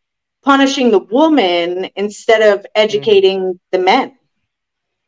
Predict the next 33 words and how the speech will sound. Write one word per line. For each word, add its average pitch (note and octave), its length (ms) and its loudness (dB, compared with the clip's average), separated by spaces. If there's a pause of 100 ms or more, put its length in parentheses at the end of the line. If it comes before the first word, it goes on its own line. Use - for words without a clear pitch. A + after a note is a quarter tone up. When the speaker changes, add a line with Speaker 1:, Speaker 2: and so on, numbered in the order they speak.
(300)
Speaker 1:
Like, G3 220 0
why A3 260 2
are E4 120 -2
we C#4 200 -4
empowering G3 1400 -2 (440)
that G3+ 340 2
predatory B3 680 2
behavior G3+ 680 0
by G3 220 2
excluding A#3 760 0
women F3 420 -6
as G3+ 200 -2
opposed G#3 560 0
to G#3 440 -4 (320)
bringing B3+ 380 2
the A3 100 0
woman G#3 300 0
on B3+ 280 2
and G3 140 -6
saying, G#3 260 -2
like, G3 300 0 (540)
"You G3 200 -6
need D#4 180 2
to F#3 340 2 (480)
get G3+ 180 0
your F3+ 100 -2
shit E4 240 -2
together F3 420 0
and F3 340 -4
hold G#3 260 0
your F3+ 80 -4
pants E4 360 0
up D#3+ 280 0